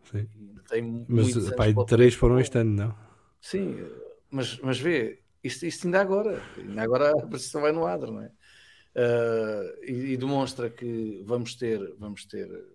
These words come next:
Speaker 2: talvez, ah, mais uma hegemonia de um piloto e mais um, um campeão que vai ganhar muitos campeonatos. E, mas este ano a Red Bull,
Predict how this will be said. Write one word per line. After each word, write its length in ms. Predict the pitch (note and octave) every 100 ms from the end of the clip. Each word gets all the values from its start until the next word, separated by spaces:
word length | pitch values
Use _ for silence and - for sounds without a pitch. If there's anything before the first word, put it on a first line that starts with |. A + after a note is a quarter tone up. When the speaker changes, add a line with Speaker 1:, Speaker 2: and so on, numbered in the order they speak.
| _ _ -
Speaker 2:
talvez, 600 | - G2 F2+ F#2+ F2+ - - _ _ _ _ _ _ _ _ -
ah, 640 | A2+ G2 G2 G2 F#2+ - - _
mais 320 | G#2+ G#2 G#2 F#2
uma 180 | G2+
hegemonia 460 | G2 F2+ F#2+ F#2 G2
de 80 | G#2+
um 60 |
piloto 560 | G2 G2+ G2+ - _ -
e 60 | A2
mais 340 | A2 G2+ F#2+
um, 360 | F#2+ G2 F#2+ G#2
um 40 |
campeão 400 | G#2+ G2+ G2+ G2+ F#2+
que 60 |
vai 120 | G#2
ganhar 200 | F#2+ F#2+
muitos 200 | F#2 G2
campeonatos. 460 | - A2+ C3+ D3+ A3+ _ _
E, 180 | A2+ A2+ B2+
mas 240 | C3+ C3 D#3
este 260 | C3 D#3
ano 120 | D3+
a 20 | D3+
Red 140 | D3+
Bull, 340 | B2 C3+ D3+